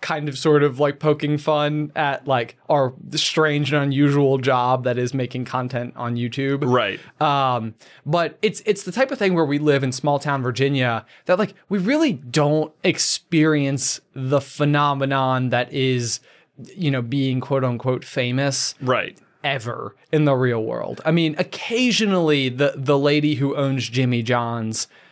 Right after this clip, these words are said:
Speaker 1: will, will be like, "I watch your channel, by the way."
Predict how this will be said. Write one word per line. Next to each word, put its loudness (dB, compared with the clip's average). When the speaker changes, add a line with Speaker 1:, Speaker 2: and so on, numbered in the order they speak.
Speaker 1:
will, 2
will 4
be 4
like, 0
"I -4
watch -8
your -20
channel, -14
by -12
the -10
way." -10